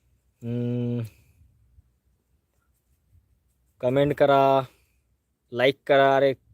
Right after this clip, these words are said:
स्क्रीनला दोन वेळेस टच केलं तर लाईक होऊन जातं. असं आपलं तुम्हाला सांगणं आहे, असं, असं चालू आहे,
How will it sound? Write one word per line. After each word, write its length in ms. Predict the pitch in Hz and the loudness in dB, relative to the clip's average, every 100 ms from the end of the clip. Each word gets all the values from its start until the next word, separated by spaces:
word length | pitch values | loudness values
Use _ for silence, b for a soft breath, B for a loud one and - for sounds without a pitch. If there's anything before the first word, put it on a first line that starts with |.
| _ - | _ -14
स्क्रीनला 380 | 135 135 135 | -10 -6 -2
दोन 300 | 135 135 139 | -2 0 -2
वेळेस 240 | 135 135 - | -2 -4 -4
टच 180 | 139 - | -8 -6
केलं 220 | 147 135 127 | -6 -4 -2
तर 40 | |
लाईक 240 | 131 127 123 | 0 -2 -2
होऊन 200 | 113 113 | -10 -10
जातं. 260 | 117 123 113 B B B B B B - - - - | -8 -10 -10 B B B B B B -14 -16 -16 -10
असं 240 | 117 127 147 | -6 0 2
आपलं 320 | 131 - 139 | 2 0 -6
तुम्हाला 320 | 131 143 139 | -4 -4 -4
सांगणं 320 | 127 117 113 | -4 -6 -6
आहे, 140 | 127 123 | -4 -4
असं, 260 | 120 - | -6 -6
असं 180 | 123 127 | -8 -8
चालू 360 | 120 - 131 127 | -10 0 0 2
आहे, 320 | 113 101 95 | -2 -6 -16